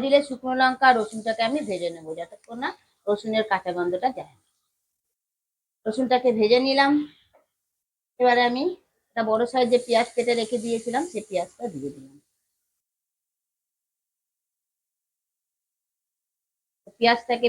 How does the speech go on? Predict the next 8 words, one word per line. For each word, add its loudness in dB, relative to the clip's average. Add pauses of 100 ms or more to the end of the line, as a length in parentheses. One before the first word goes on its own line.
ভেজে 0
নেবো 4 (100)
যতক্ষণ -4
না -4
পেঁয়াজের 0
কালারটা 2 (120)
চেঞ্জ -4
হয়। -20